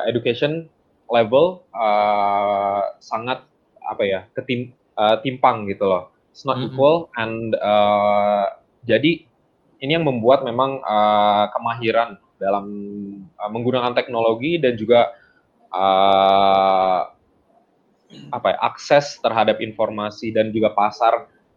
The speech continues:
Speaker 1: eh, lanjutannya, pasar lanjutan setelah, eh, mereka menanam ya, itu, itu masih, eh, kurang walaupun sekarang sudah, eh, terbantu sekali oleh, eh, adanya internet dan social media.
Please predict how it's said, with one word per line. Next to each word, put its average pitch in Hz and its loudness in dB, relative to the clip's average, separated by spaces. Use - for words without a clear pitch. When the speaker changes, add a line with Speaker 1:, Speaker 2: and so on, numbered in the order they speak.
Speaker 1:
eh, 98 2
lanjutannya, 113 0
pasar 104 -4
lanjutan 101 -4
setelah, 113 2
eh, - -18
mereka 110 -4
menanam 110 -2
ya, 104 -12
itu, 165 -2
itu - -12
masih, 127 -8
eh, 98 4
kurang 123 2
walaupun 104 2
sekarang 123 -2
sudah, 104 -8
eh, 104 -2
terbantu 113 0
sekali 117 0
oleh, 101 2
eh, - -12
adanya 92 -8
internet 107 -10
dan 101 -4
social 101 -8
media. 107 -2